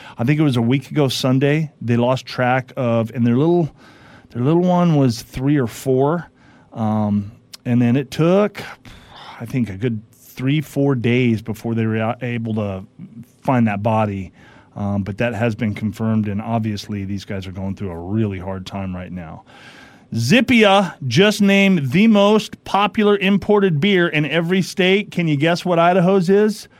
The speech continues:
It's Corona. <laughs> That's, that's not a joke. That's,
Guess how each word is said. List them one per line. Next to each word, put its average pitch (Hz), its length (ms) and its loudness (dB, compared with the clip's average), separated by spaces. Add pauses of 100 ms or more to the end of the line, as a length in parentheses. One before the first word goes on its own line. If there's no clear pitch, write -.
(680)
It's 160 220 2
Corona. 185 920 2
<laughs> - 60 -20
That's, - 2000 -2
that's 190 340 0
not 190 200 4
a 147 40 2
joke. 139 540 2
That's, 165 340 0